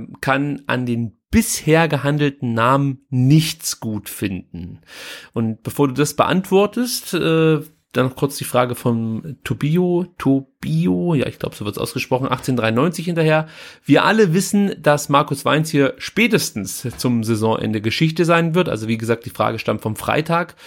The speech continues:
<laughs> Ihr könnt mal wieder die derzeit, oder ihr könntet mal wieder die derzeit gehandelten Namen durchgehen und selbst realistische Vorschläge diskutieren. Also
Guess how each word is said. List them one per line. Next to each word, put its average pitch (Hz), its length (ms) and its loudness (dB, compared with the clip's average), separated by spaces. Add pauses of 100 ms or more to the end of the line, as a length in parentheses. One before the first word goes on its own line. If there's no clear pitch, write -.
(440)
<laughs> 151 1120 2
Ihr 226 200 4
könnt 208 280 2
mal 151 240 2
wieder 175 300 2
die 135 420 -6
derzeit, 170 600 0
oder 127 140 -2
ihr 123 180 -4
könntet 190 320 -2
mal 139 140 -2
wieder 139 140 -2
die 117 160 -14
derzeit 156 380 -2
gehandelten 127 600 -6
Namen 127 440 2
durchgehen 214 800 2
und 139 240 -2
selbst 160 560 -2
realistische 123 920 0 (140)
Vorschläge 117 640 2
diskutieren. 101 540 -8
Also 107 260 0